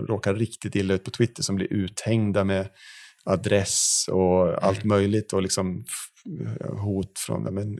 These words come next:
Speaker 1: "Attackera den här personen", eller, eh, "Den här jävla horan och förrädaren" och allt, ja, men, sånt här.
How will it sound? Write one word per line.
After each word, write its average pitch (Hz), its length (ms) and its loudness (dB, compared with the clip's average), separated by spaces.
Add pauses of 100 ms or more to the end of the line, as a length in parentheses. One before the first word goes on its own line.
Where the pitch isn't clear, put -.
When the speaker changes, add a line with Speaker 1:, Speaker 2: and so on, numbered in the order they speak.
(220)
Speaker 1:
"Attackera 110 560 4
den 98 100 4
här 101 80 4
personen", 98 540 0
eller, 90 240 0 (840)
eh, - 60 -4 (120)
"Den 104 200 -2
här 92 180 2
jävla 92 440 0 (280)
horan 101 600 2
och 90 160 0
förrädaren" 98 720 4
och 113 120 4
allt, 110 140 4
ja, 107 80 4
men, 104 160 2
sånt - 180 -2
här. 104 240 -4